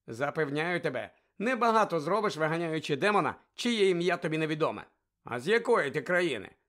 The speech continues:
запитав Боб, витираючи піт з чола. "Е, ні", посміхнувся Фера. "Коли знатимеш країну, то зможеш знайти потрібне заклинання.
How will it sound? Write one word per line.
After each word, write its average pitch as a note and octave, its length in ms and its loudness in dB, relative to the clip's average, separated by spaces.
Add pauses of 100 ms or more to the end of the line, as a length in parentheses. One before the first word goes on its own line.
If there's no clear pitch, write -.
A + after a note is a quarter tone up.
(120)
запитав C3 540 -2
Боб, E3 200 0
витираючи C#3+ 600 0
піт C3 240 -6
з - 40 -10
чола. A2+ 420 -4 (300)
"Е, D#3+ 380 2
ні", F#3+ 720 0 (500)
посміхнувся D3 680 -4
Фера. G#2+ 360 -6 (400)
"Коли D#3 300 2
знатимеш D3+ 480 -2
країну, D3 540 -2 (260)
то D#3+ 160 0
зможеш C3 440 -4
знайти D#3 400 -2
потрібне C#3+ 460 -2
заклинання. E3+ 680 0